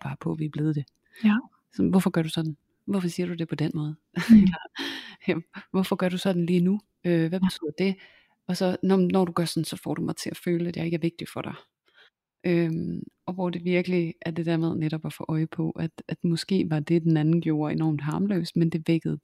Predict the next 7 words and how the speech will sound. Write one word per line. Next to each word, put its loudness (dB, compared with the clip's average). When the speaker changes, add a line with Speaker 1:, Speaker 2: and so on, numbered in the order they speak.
Speaker 1:
et -6
enormt 2
ubehag -2
i -14
dig. -6
Speaker 2:
Ja. 4
Speaker 1:
Ja. -6